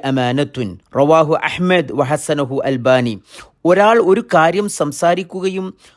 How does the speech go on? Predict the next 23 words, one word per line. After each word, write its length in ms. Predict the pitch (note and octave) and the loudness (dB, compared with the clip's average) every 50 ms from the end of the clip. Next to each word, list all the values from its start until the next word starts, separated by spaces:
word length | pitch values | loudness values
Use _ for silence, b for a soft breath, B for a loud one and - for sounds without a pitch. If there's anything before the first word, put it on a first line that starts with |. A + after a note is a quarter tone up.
| b b | b b
മറ്റാരും 680 | - C#3 D#3 E3 - _ - B3 B3 A#3+ A#3+ A#3+ A#3 - - | -4 -2 -2 -2 -4 _ 0 2 2 2 2 -2 -4 -2 -2
കേൾക്കുന്നില്ലെന്ന് 1040 | F#3 E3+ F3 F3 - - G#3 G#3 G3+ G3 G3+ G3+ G3+ G3+ F3+ E3+ D#3+ E3+ E3 E3 D#3+ | -2 -2 -2 -2 -6 -6 -6 -6 -6 -6 -4 -2 -2 -2 0 0 -2 -2 -2 -4 -4
ഉറപ്പുവരുത്തു 720 | D3+ D#3+ D#3 D#3 - A3 G#3 F#3+ F3 E3 D#3 _ - F3 D#3+ C#3+ C3+ D3 D3+ D3 D3 D3 B2+ | -4 -4 -6 -4 -4 -4 -2 -2 -2 -4 -4 _ -8 -8 -8 -8 -6 -4 -4 -4 -4 -6 -10
വിധം 420 | C#3 C#3 B2 D#3 C#3 C#3+ - - - - | -6 -4 -2 -2 -2 -4 -8 -10 -8 -6
തിരിഞ്ഞും 420 | D3+ C3+ D3 E3 F3+ F#3+ G3 F3+ | -6 -4 -4 -4 -2 -2 0 0
മറിഞ്ഞും 360 | D#3+ C#3+ C#3 D3 D3+ D#3+ D#3+ | 0 0 0 0 -2 -4 -4
നോക്കുകയും 580 | D3 C3 B2+ B2 B2 D#3 D#3 D#3 D#3 D#3+ E3 D#3+ | -2 -4 -4 -6 -8 -8 -6 -4 -4 -4 -4 -4
ചെയ്താൽ 460 | - - B2+ A#2+ C3 B2+ A#2 G2+ F2+ b b b b b b b b | -4 -4 -2 0 0 0 0 -2 -6 b b b b b b b b
അത് 140 | A#2+ A#2+ D3 C#3 - | -2 -2 -2 -2 -2
അമാനത്താണ്, 680 | B2+ A#2+ B2 B2+ C3+ D3 C#3+ - - B2+ G#2 F#2 E2+ E2 - b b b b | -2 0 2 2 4 2 2 0 0 -2 -4 -4 -6 -12 -18 b b b b
അഥവാ 340 | - G#2+ C3 C3 C3 C#3 C3+ | -2 0 2 4 4 4 2
അത് 200 | - - C3 C3+ | 2 0 -2 -4
പരസ്യപ്പെടുത്തരുതെന്നർത്ഥം. 1500 | C3 - C3 A#2+ B2+ B2 - - F3 C#3+ - D#3 C#3 B2+ - C#3 B2+ B2 A2+ B2 A#2+ A2+ A2 F#2+ G2 _ - A#2 G2+ - _ _ - | -2 0 0 0 0 0 -2 -2 -2 0 0 0 -2 -2 -2 -4 -4 -2 -2 -2 -2 -2 -6 -8 -10 _ -10 -10 -10 -12 _ _ -4
ഇണകൾക്കിടയിലെ 840 | C3+ C#3 D3+ D#3 D3+ F3 F3 E3 - E3+ D3+ D3+ D3+ D3+ D3+ D3 | 0 2 2 2 4 2 2 0 0 0 2 2 2 2 2 2
രഹസ്യങ്ങൾ 640 | D3 C#3 D3 C#3 D3+ D3 - - F3+ E3 D#3+ D3+ D3 C#3 | 2 2 2 0 0 -2 0 0 0 2 2 2 0 -2
പുറത്തു 360 | C#3+ - C#3+ C#3 B2+ - F3+ F3 | -2 -2 -2 -2 -2 -4 -4 0
പറയുന്നവരെ 720 | D#3+ C#3+ C#3+ D3 C#3+ C#3 C#3+ C#3 C3 C3+ C3+ C3+ C3 C3 - A#2+ | 0 0 2 0 0 -2 -2 -2 -2 -2 -2 -2 -4 -4 -6 -8
നബി 180 | B2 B2+ A#2+ | -8 -8 -8
സല്ലല്ലാഹു 640 | C3 - - D3 C#3 C#3 C#3 C3+ C#3 C3+ C3 B2 B2+ | -6 -6 -6 -4 -2 -2 -2 0 0 -2 0 0 -2
അലൈഹി 160 | B2+ B2+ B2+ | -2 -2 -2
വസല്ലമ 420 | C3 B2 A#2 - - B2 A#2+ B2+ C#3 | -4 -6 -8 -8 -8 -6 -4 -4 -4
താക്കീത് 480 | C3+ - C3 B2 B2 - D3+ D3+ C3+ | -2 -2 -2 -2 -2 -4 -6 -6 -8
ചെയ്തു. 380 | B2 - - A2+ G#2 - F#2 | -8 -8 -8 -8 -8 -10 -14